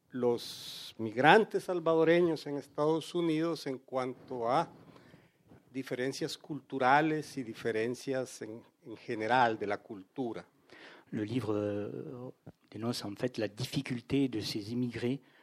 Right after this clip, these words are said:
Speaker 2: euh, du Salvador aux États-Unis et la difficulté d'adaptation à cause de la différence de culture.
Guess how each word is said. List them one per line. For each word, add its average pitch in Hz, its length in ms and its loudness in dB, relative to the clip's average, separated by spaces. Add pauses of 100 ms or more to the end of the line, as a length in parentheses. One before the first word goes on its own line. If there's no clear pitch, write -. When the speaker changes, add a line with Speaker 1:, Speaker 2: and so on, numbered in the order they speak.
(200)
Speaker 2:
euh, 101 140 -6
du 95 100 -8
Salvador 107 420 0
aux 113 60 6
États-Unis 107 580 0
et 127 60 0
la 113 100 2
difficulté 113 420 -6
d'adaptation 127 800 -2 (380)
à - 120 -10
cause 139 380 2
de 107 120 -6
la 101 100 -4
différence 113 380 -6
de 104 80 -6
culture. - 500 -6